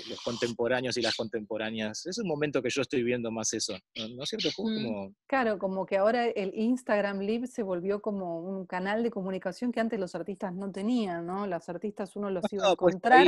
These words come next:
Speaker 1: ahí.
Speaker 3: colgados en una galería o en una, en un museo, pero esta in-, interactuar y de,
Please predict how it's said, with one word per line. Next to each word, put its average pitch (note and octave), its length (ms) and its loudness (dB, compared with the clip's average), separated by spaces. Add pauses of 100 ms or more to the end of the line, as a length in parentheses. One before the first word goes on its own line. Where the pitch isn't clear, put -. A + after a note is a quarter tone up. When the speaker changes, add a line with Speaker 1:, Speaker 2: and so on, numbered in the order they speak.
Speaker 1:
ahí. C#3+ 180 0 (240)
Speaker 3:
colgados A#3+ 880 2
en G3 160 -4
una G#3 140 -4
galería G#3+ 640 2
o F#3+ 140 0
en F#3 100 -2
una, F#3 520 -4
en F3 260 -8
un F#3 240 -8
museo, F#3 460 0
pero E3 420 -6 (440)
esta G3+ 320 0
in-, F#3 300 -8
interactuar F#3+ 1040 0
y F3+ 120 -2
de, E3+ 200 -2